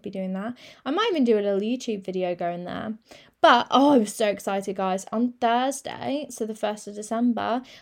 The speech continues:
I'm going to the Gizu, um, pop-up event.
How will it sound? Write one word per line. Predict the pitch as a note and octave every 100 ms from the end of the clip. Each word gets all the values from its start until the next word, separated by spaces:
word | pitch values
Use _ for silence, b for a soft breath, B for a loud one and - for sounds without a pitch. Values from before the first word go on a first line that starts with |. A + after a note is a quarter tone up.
| B
I'm | B3 B3
going | C#4
to | C#4+
the | C#4
Gizu, | A#3+ A#3+ B3 B3 B3+ B3+ C4 C4 -
um, | A3+ A#3
pop-up | A#3 C4+ C4+ D4 D4 - -
event. | C4+ D4+ G4 G4+